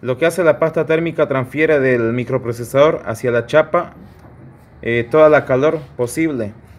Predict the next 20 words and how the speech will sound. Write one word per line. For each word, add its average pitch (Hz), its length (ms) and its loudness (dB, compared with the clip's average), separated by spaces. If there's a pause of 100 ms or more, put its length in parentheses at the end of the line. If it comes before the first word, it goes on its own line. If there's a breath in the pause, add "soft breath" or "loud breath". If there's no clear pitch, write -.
(140)
Y 120 80 -10
toda 170 220 2
la 160 120 4
calor 147 280 2
que 147 80 -2
está 151 180 0
concentrada 139 500 0
en 147 40 0
la 135 100 0
chapa 151 460 0
es 143 160 -4
enfriada 139 500 0
por 127 160 -2
el 117 140 0
ventilador 117 540 0
este, 143 260 -4
que 113 340 -2
es 139 80 -2
un 143 160 -8
cooler 127 560 0